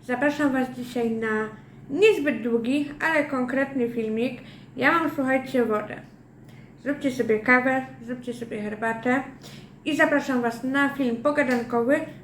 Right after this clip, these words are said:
ze wstawkami z minionego w sumie całego miesiąca, również w sumie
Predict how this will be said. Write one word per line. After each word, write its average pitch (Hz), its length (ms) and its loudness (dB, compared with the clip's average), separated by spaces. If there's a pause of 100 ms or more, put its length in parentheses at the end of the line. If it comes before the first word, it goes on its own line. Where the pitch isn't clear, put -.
(100)
ze 311 300 0
wstawkami 254 840 0 (360)
z 233 180 -6
minionego 285 600 2
w - 100 -8
sumie 269 220 0
całego 277 480 4
miesiąca, 247 760 2 (120)
również 381 500 -2
w - 180 -16
sumie 214 280 -2